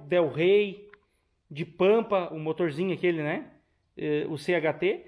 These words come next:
E pode você achar outra bomba de motor e fazer também, vai dar certo, tá?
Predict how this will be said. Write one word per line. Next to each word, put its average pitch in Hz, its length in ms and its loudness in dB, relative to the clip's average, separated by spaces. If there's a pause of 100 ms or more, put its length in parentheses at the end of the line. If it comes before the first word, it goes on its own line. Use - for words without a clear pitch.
(180)
E 254 100 0
pode 285 440 2
você 254 280 0
achar 220 260 2
outra 196 300 4
bomba 185 260 0
de 175 100 -4
motor 180 520 2
e 220 100 -4
fazer 190 360 0
também, 214 600 -2 (320)
vai 175 260 -2
dar 202 120 0
certo, - 440 -6
tá? - 240 -6